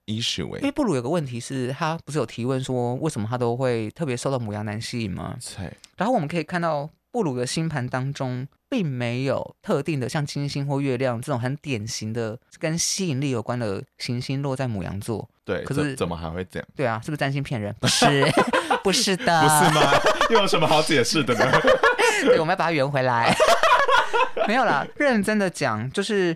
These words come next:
Speaker 2: 他的金星在射手座二十度，然后你，你回头看那个母羊男，他的太阳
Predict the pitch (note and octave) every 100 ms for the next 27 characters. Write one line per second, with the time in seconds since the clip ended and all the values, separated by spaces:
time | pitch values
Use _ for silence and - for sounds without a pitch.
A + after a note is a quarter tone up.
0 | _ - E3+ D#3 E3 D#3+ D#3+ E3+ A#2 B2
1 | B2+ - - G#2+ - _ - D#3+ G#3+ -
2 | _ - - C#3 B2 B2+ C#3 B2+ - D#3
3 | B2+ B2+ _ _ F#3+ D3 A#2 G#2+ A2 A2
4 | G#2 A#2 - _ _ _ _ _ - C#3
5 | D#3+ G#2+ D#2